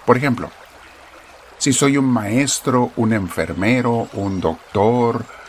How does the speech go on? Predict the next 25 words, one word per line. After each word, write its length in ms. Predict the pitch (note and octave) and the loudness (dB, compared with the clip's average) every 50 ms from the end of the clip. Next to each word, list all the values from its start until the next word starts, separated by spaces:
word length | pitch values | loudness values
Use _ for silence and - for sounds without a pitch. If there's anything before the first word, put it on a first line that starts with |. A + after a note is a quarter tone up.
| - - - - - | -20 -20 -20 -16 -10
una 260 | - F2+ G2 G#2+ G#2 - | -4 -2 0 0 0 2
persona 440 | - F2+ - - G#2+ G2+ G2 G2 | 0 0 0 0 -2 -2 -2 -2
que 100 | F2+ F#2+ | -2 -4
trabaja 480 | E2+ - E2 D#2+ D#2+ E2+ F2 F#2+ F#2 F2 | -4 -2 -2 0 0 0 0 0 0 -2
con 160 | - E2 E2 | -2 -2 -4
los 160 | D#2+ E2 D#2+ | -2 -4 -4
demás 280 | - D#2+ E2 F#2 F2+ - | -4 -4 -4 -4 -4 -4
sirviéndoles, 720 | - F2 - - G2+ A2 A#2 A#2+ A#2+ A#2+ A2+ A2 G#2+ - - - - - - - - - | -4 -6 -6 -2 0 2 2 2 2 2 0 0 -2 -4 -10 -14 -16 -16 -18 -14 -6 -4
es 140 | D#3 E3 | 0 2
muy 160 | G#3+ A#3+ B3+ A#3+ | 4 4 4 4
fácil 540 | A#3+ - - - G3+ G3+ - E3+ C3 A#2+ | 2 0 -2 -2 -2 0 0 0 0 2
ver 180 | A2+ B2+ C3 D3+ | 2 2 0 0
mi 140 | D3+ C#3+ C3 | 0 -4 -2
trabajo 480 | - A#2 G2 G2 G#2 G#2+ - A#2 G#2+ | 0 0 2 2 2 0 0 -2 -4
como 200 | - - F#2 F#2+ | -2 -2 -2 -2
un 100 | G#2 G#2 | -2 -4
servicio 480 | - - A#2 - E2 F#2+ F#2 - - A2+ | -2 -2 -2 -2 -2 -4 -4 -4 -4 -4
a 40 | G#2+ | -4
personas 720 | - G#2+ F2 - - - G2+ B2 C3 F#2+ F#2+ - - - - - - - - - | -4 -6 -6 -4 -4 -2 0 0 0 0 -2 -4 -8 -12 -14 -20 -20 -20 -14 -6
que 120 | - G#2 F#2 | -4 -2 -2
necesitan 520 | F#2+ F2+ E2+ F2 - F2+ D#2+ - E2+ D#2+ | -2 -4 -6 -6 -6 -6 -6 -6 -6 -6
ayuda. 360 | D2+ D2 A2+ E3 F#3 E3 - - - - - - - - - - - - - - - | -4 -2 0 0 0 -2 -4 -10 -16 -20 -20 -20 -20 -20 -20 -20 -20 -20 -20 -16 -8
Niños, 460 | - F#2+ G#2 A#2+ B2+ A#2 F2 D#2 - | -4 0 2 2 2 2 0 -4 -6
jóvenes, 420 | - F#2 G#2 G#2 - F2 E2 D#2 - | -4 -2 -2 0 0 -2 -2 -2 -4
adultos, 580 | C#2+ - G#2+ C3 C3+ C3 F#2+ D#2+ - - - | -4 -2 -2 -2 -2 -2 -6 -8 -8 -10 -12